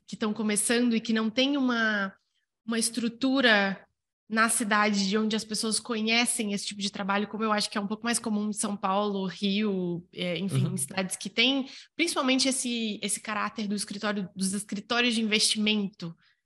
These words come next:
Speaker 1: né, que eu acho que eles vieram meio que, os,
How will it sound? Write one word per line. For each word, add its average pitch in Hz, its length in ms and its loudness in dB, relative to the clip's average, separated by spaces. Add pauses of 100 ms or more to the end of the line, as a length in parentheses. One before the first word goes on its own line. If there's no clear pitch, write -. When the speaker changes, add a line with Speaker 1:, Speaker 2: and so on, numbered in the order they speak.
(140)
Speaker 1:
né, 185 120 -4
que 202 100 -6
eu 190 60 -2
acho 190 160 -2
que 220 80 0
eles 202 240 0
vieram 202 260 4
meio 214 200 4
que, - 260 -6 (680)
os, 202 160 -2